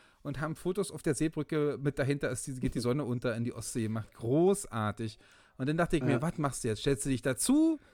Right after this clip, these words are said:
Speaker 1: Fotografierst auch mal jede so nach dem, oder jeden, aber es waren meistens Mä-, Mädchen, muss man an der Stelle sagen. Und dann hab ich gedacht, nö, ich mach einfach mein eigenes Foto. Und da sollte auf jeden Fall nicht die Ostsee und die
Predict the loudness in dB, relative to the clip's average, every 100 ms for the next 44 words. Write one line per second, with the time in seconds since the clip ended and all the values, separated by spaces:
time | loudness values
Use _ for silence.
0 | _ _ _ 0 2 4 2 2 0 0
1 | 0 2 2 2 2 2 0 0 0 0
2 | 0 2 4 6 6 4 4 0 0 0
3 | 0 -2 -4 -8 -6 -6 -4 -4 -2 -2
4 | -4 -6 -4 -4 -4 -4 -4 -6 -8 _
5 | _ _ _ _ -4 0 2 2 0 0
6 | -2 0 -2 -2 -2 -4 -4 -2 -2 -4
7 | -6 -6 -6 -6 -8 -6 -4 -2 -2 -2
8 | -4 -4 -4 -2 -2 -2 -4 -6 -4 -4
9 | -4 -4 -4 -4